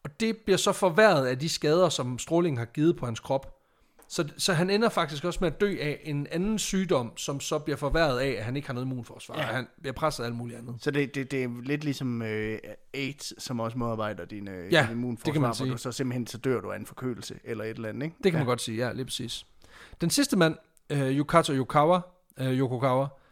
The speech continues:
Speaker 1: han overlever
Speaker 2: Nå.
Speaker 1: uden de sådan store problemer. Og det er jo faktisk, øh, ret fedt, fordi det passer så med, at, øh, han er forholdsvis hurtigt klar til den retssag, der bliver ført imod ham, fordi han jo har været super sløset med sit arbejde, og lidt
Speaker 2: Ah.
Speaker 1: selv er skyld i det her.
Speaker 2: Ja.
Speaker 1: Fordi, ja, ja,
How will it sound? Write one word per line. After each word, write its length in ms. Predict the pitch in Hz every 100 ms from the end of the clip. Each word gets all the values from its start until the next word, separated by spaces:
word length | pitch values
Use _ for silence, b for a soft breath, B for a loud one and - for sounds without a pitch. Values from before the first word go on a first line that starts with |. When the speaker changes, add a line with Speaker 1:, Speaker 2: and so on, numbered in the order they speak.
| _
Speaker 1:
han 140 | - 190
overlever 340 | 220 214 120 - - - - -
Speaker 2:
Nå. 140 | 147
Speaker 1:
uden 120 | 226
de 60 | 185
sådan 180 | 160 151
store 300 | - 208 220
problemer. 460 | 170 147 151 107 - _ b b b b b b b b -
Og 60 | -
det 20 |
er 40 | 277
jo 40 |
faktisk, 360 | 254 240 233 -
øh, 100 | 185 175
ret 100 | -
fedt, 260 | 226 226 -
fordi 180 | - 175
det 160 | 180 220
passer 320 | 202 233 -
så 180 | - 190
med, 180 | 185 180
at, 320 | 165 139 -
øh, 160 | 127 127
han 200 | 139 139
er 120 | 131
forholdsvis 340 | 180 185 165
hurtigt 280 | - 185 180
klar 180 | 208 170
til 200 | - -
den 220 | 160 143
retssag, 460 | - - - 147 107
der 80 | 110
bliver 160 | 123
ført 280 | - 180 117
imod 260 | 127 156 113
ham, 220 | 110 117
fordi 380 | - 135 165 131
han 140 | 123
jo 100 | 117
har 60 | 120
været 160 | 117
super 220 | - 170
sløset 460 | 143 - 233 - 156
med 80 | 117
sit 140 | 135
arbejde, 480 | 135 180 139 104 98 - B
og 100 | -
lidt 100 | 156 185
Speaker 2:
Ah. 60 |
Speaker 1:
selv 160 | 220 165
er 40 |
skyld 280 | 131 233 180
i 60 | 113
det 120 | 113
her. 220 | 110 - -
Speaker 2:
Ja. 160 | 147 131 - b b b b
Speaker 1:
Fordi, 280 | 160 156 131
ja, 100 | 151
ja, 200 | 214 156